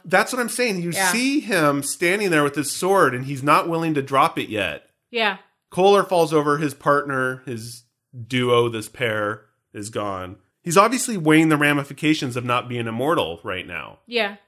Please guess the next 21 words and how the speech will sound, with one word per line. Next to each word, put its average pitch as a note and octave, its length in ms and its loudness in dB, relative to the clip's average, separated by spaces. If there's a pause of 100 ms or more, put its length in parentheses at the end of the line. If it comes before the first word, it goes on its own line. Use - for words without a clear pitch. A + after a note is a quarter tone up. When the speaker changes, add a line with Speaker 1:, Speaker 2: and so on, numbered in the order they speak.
(220)
Speaker 1:
So G3 160 0
I A#3 60 4
can C#4 160 2
see C4+ 180 2
him A3+ 100 2
thinking G#3 300 0
about F3 240 2
his D#3 160 2
options. B2 640 0 (300)
Fight G#3+ 440 0
and C3 200 2
most E3 320 2
likely D#3 380 2
die D#3 540 2
because C#3+ 300 -8
of A#2 80 -6
all A#2 100 0
the A2+ 100 -4
Navy, C#3+ 720 -2 (400)
or C#3 160 4
surrender D3+ 840 4